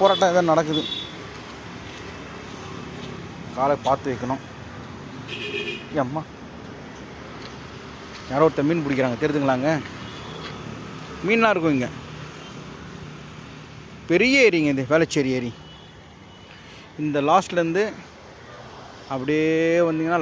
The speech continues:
லாஸ்ட் வரைக்கும் கிட்டத்தட்ட இருக்கு. இப்போ முதலவு இருக்குது, அது பாட்டு போயினே இருக்கும். எங்கள் ஏரியா, நாங்கள் இருக்கிற ஏரியா, இதே ரோட்டில் போயிட்டு ரைட்டு திரும்பினா எங்கள் வீடு. கிளைமேட் செம சூப்பராக இருந்துச்சு, மழை வேறு பெஞ்சுது. டெலிவரி கொடுத்தாச்சு. இப்போது பசி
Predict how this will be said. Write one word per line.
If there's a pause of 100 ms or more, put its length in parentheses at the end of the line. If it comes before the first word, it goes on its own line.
லாஸ்ட்
வரைக்கும்
கிட்டத்தட்ட
இருக்கு.
இப்போ
முதலவு
இருக்குது,
அது
பாட்டு
போயினே (120)
இருக்கும். (680)
எங்கள்
ஏரியா,
நாங்கள்
இருக்கிற
ஏரியா, (500)
இதே (880)
ரோட்டில்
போயிட்டு (540)
ரைட்டு
திரும்பினா
எங்கள்
வீடு. (1400)
கிளைமேட்
செம
சூப்பராக
இருந்துச்சு,
மழை
வேறு
பெஞ்சுது. (640)
டெலிவரி
கொடுத்தாச்சு. (580)
இப்போது (380)
பசி